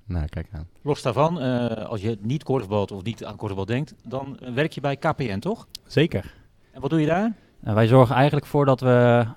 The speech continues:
Speaker 3: ehm, we plannen eigenlijk de investeringen van, in onze, eh,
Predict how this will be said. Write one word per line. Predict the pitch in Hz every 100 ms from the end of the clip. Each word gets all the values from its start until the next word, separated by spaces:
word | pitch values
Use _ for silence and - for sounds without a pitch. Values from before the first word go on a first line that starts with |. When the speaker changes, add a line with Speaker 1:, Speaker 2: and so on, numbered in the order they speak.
| -
Speaker 3:
ehm, | 117 117 - _ _ _ _ _
we | - 110
plannen | - 143 127
eigenlijk | 127 123
de |
investeringen | 127 123 - 135 131 120 117 -
van, | - 123
in | 113
onze, | 110 107 -
eh, | 104